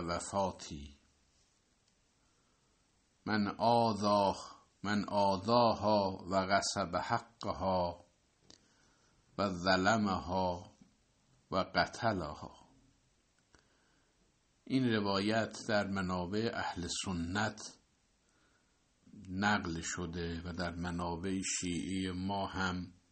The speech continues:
نقل شده که حضرت فرمود: «ملعون و ملعون هست هر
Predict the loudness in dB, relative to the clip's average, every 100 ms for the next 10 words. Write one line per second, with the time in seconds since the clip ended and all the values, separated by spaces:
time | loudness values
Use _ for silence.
0 | -20 _ _ _ _ _ _ -8 -2 2
1 | 2 2 -4 -6 -6 -6 -6 -4 -6 -6
2 | -12 _ _ -14 -6 -2 -2 -4 -6 -4
3 | -4 -6 -4 -4 -2 -2 -2 -4 -14 -20
4 | _ -20 _ _ _ _ _ _ -20 -10
5 | -4 -2 -2 0 2 4 2 2 0 -2
6 | -2 0 2 4 4 2 0 0 -2